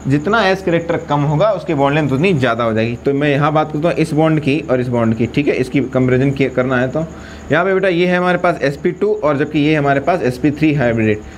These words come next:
तो ये वाला जो bond होगा एसपी टू hybrid वाला, ये हो जाएगा हमारे पास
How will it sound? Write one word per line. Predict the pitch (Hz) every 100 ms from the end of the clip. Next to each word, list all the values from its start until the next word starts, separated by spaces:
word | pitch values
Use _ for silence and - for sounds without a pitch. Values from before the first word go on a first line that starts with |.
| -
तो | 139
ये | 139 185
वाला | 190
जो | 185 170
bond | 156 170 160
होगा | 135 131 123
एसपी | 135 151
टू | 147 156
hybrid | 143 131
वाला, | 131 143
ये | 135
हो | 143 127
जाएगा | 127 143
हमारे | 135 127
पास | 127 127